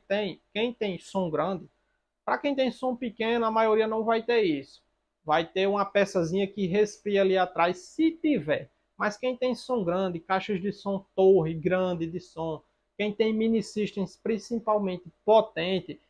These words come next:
é bom você tá checando o ventilador que fica lá atrás, que ele dissipa. Ele, ele puxa a, a quintura lá de dentro e joga pra fora, pra não esquentar a placa de, de, de som,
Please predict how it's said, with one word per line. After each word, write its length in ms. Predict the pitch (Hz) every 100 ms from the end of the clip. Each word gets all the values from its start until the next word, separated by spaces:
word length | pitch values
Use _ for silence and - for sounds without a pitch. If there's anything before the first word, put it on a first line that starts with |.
| _ _
é 140 | 226 220
bom 360 | 165 185 202
você 320 | 208 196 202
tá 180 | 202 196
checando 720 | 190 208 196 185 190 196 190 -
o 240 | 208 220
ventilador 680 | 185 220 220 208 185 190 190
que 100 | 202
fica 260 | 202 196
lá 140 | 190 180
atrás, 480 | - 160 180 185 _
que 280 | 208 208 -
ele 280 | 180 196 196
dissipa. 720 | 165 254 - 214 196 - - _ _ -
Ele, 380 | 190 214 214 190
ele 560 | 190 208 214 240 240 _ _ _ _ _ _ 196
puxa 560 | 226 302 - 294 294
a, 380 | - 226 220 - -
a 140 | 185 190
quintura 580 | - 269 - 233 247 240
lá 120 | 233
de 160 | 226
dentro 420 | 180 175 208 226 247
e 80 |
joga 340 | 160 180 208 233
pra 180 | 254 240
fora, 340 | - 165 160
pra 200 | 160 202
não 480 | 190 185 226 269 370 _
esquentar 600 | - - - 220 - 202
a 40 | 208
placa 320 | 202 196 202
de, 280 | 190 180 160
de, 360 | 160 160 151 _ _ _
de 180 | 185 269
som, 460 | 277 - 185 180